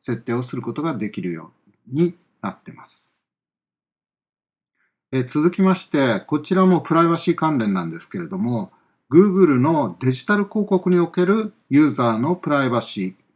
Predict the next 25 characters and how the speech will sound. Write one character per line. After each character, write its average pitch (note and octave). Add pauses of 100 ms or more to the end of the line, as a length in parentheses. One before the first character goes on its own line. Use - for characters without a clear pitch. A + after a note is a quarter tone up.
向 C3+
上 B2+
の D3+
取 C3
り B2+
組 B2
み -
に A#2
つ -
い G#2+
て F#2+
の C#3 (260)
ア A#2+
ッ -
プ G#2+
デ G#2+
ー A2
ト E3+
が D3+
行 G#2+
わ F#2+
れ F2+
ま E2+
し -
た。 D#2